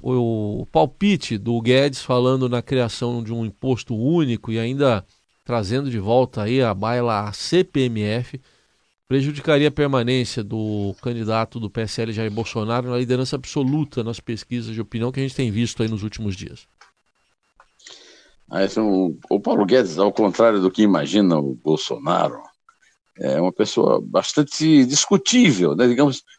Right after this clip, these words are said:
Speaker 2: polêmica, no meio dos economistas chamados liberais. É, o... só que agora o Paulo Guedes exagerou, né? Pisou no tomate feio, né? Ah, o título da, da...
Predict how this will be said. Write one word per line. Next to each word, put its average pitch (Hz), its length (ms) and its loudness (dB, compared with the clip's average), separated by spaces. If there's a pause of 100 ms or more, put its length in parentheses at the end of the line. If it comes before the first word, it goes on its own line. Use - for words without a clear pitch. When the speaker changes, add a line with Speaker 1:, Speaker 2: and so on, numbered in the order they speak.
Speaker 2:
polêmica, 175 840 4
no 82 140 -10
meio 95 880 0
dos 87 240 -4
economistas 95 640 -4
chamados 90 480 -6
liberais. 71 680 -2 (840)
É, 73 720 -2
o... 95 380 -4 (760)
só 160 220 -2
que 185 80 0
agora 175 260 2
o 269 140 4
Paulo 240 260 4
Guedes 214 320 2
exagerou, 156 600 4
né? 82 120 -2
Pisou 123 460 0
no 233 140 2
tomate 120 500 0
feio, 90 460 0
né? 80 60 -10 (1000)
Ah, 135 220 4
o 113 120 6
título 120 520 2
da, 78 320 4
da... 62 380 -4